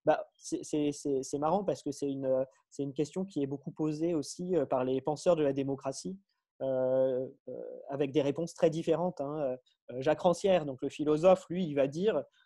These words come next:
Ah, l'éthique, c'est le moment, euh, comme ça, de fusion politique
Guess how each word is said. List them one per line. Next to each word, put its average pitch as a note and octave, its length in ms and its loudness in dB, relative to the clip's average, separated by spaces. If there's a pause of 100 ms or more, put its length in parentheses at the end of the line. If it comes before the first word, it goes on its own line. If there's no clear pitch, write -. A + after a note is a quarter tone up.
(120)
Ah, E3 180 6
l'éthique, F#3+ 440 2
c'est D#3 120 0
le D3+ 160 4
moment, E3 640 2
euh, C#3 320 8
comme D3 160 -4
ça, D3+ 160 -2
de D3 80 0
fusion E3 680 -4
politique E3+ 640 0